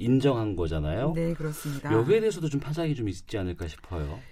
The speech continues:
Speaker 2: 예, 이게 지금 개정 근로기준법 없이 이런 판결이 나왔다면 파장이 매우 컸을 겁니다.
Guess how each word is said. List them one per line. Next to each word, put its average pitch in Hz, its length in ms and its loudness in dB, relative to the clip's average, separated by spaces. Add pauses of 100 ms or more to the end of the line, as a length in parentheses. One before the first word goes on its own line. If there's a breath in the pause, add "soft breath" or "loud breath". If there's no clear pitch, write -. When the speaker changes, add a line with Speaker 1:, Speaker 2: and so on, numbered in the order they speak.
(220 soft breath)
Speaker 2:
예, 185 340 2
이게 240 440 0
지금 196 360 -2
개정 196 300 0
근로기준법 233 1040 -2
없이 - 480 -2
이런 202 220 2
판결이 330 340 -2
나왔다면 170 720 0
파장이 294 380 -4
매우 151 200 0
컸을 254 280 -6
겁니다. 151 420 -2